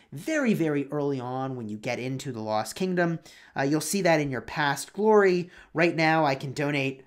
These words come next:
gold, which, like, I don't need any of that. And I get these supply chests, which I can convert into other value.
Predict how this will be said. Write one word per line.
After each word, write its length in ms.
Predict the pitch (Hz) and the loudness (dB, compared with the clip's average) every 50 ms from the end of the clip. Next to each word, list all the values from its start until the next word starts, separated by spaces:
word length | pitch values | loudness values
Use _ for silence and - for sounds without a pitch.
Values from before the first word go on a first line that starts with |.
| _ _ - | _ _ -10
gold, 460 | 113 107 131 160 165 165 170 156 135 | -8 -4 -2 0 0 0 0 0 -2
which, 260 | 131 110 107 - - | -4 -6 -6 -6 -6
like, 240 | 113 107 107 - - | -6 -8 -8 -6 -6
I 100 | 117 139 | -4 -4
don't 100 | 147 139 | -4 -4
need 180 | 131 120 113 123 | -4 -4 -4 -4
any 180 | 131 131 120 | -4 -4 -4
of 80 | 110 117 | -2 2
that. 380 | 143 160 160 160 156 156 - - - - _ - | 4 4 6 4 4 0 -4 -18 -20 -20 _ -8
And 100 | 131 143 | -2 0
I 100 | 165 165 | 0 0
get 200 | 160 160 151 - | 2 0 -2 -4
these 300 | 143 127 127 127 - - _ _ _ _ _ | -4 -4 -4 -4 -6 -8 _ _ _ _ _
supply 500 | - - - - - 190 185 185 190 185 | -12 -12 -10 -2 2 4 6 6 6 6
chests, 440 | 185 - - 202 180 180 175 - - | 4 4 4 4 4 4 2 -2 -8
which 120 | 139 135 165 | -8 -6 -4
I 120 | 143 135 | -4 -4
can 160 | 139 147 127 | -6 -8 -12
convert 420 | - 135 123 113 139 139 143 139 - | -12 -12 -10 -4 -2 -2 -2 -2 -4
into 280 | 131 117 - 135 - | -8 -8 -8 -8 -6
other 260 | 131 131 127 120 117 | -6 -6 -4 -6 -6
value. 640 | 117 131 165 165 165 160 165 165 156 156 151 143 - | 0 4 4 6 6 6 4 2 0 0 -2 -4 -8